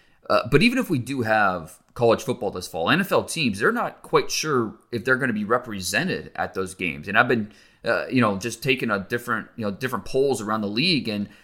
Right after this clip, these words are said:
I get back the same responses. It, it, they have no clue. You know, they're doing a lot of Zoom calls right now, talking about area scouts. You know, they're writing up their area. They're, they're rewatching the tape, uh,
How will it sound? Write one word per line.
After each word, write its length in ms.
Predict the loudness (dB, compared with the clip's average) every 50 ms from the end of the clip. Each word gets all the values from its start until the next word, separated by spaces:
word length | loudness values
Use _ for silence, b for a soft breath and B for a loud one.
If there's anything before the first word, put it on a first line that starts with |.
| b b b
I 120 | 4 4
get 180 | 6 6 6 6
back 200 | 4 2 2 2
the 60 | 0
same 240 | 0 2 2 2 2
responses. 680 | 2 0 -2 0 0 2 2 2 0 -4 -6 -6 -8
It, 140 | -10 -8 -6 -6
it, 280 | -6 -6 -8 -6 2
they 120 | 6 6 8
have 100 | 8 6
no 140 | 2 -2
clue. 320 | -4 -4 -6 -6 -6 -6 -8 -14 _ _
You 60 | -2 0
know, 260 | 2 2 2 0 -2
they're 220 | 0 2 4 4
doing 240 | 4 4 2 2 2
a 20 |
lot 180 | 2 4 4 4
of 100 | 2 2
Zoom 260 | 2 2 2 2 2
calls 320 | 2 2 2 2 4 4 6
right 180 | 4 4 4
now, 320 | 2 0 2 2 2 2 2
talking 240 | 2 2 0 2
about 160 | 2 2 4 6
area 240 | 6 6 6 6
scouts. 560 | 4 2 2 4 4 4 4 2 0 -4 -6 b b b b b b
You 120 | b -2
know, 40 | 2
they're 140 | 2 2 4
writing 320 | 6 8 8 8 6 4
up 100 | 2 4
their 160 | 4 6 6
area. 600 | 6 6 6 6 6 6 4 4 6 6 6 4
They're, 200 | 4 2 0 -2
they're 200 | -4 -4 -6 -6
rewatching 580 | -2 0 0 2 4 6 6 6 6 4 2 -2
the 80 | -4 -4
tape, 480 | -2 0 2 4 4 4 2 0 -6 -8 -6
uh, 200 | -6 -4 -4 -4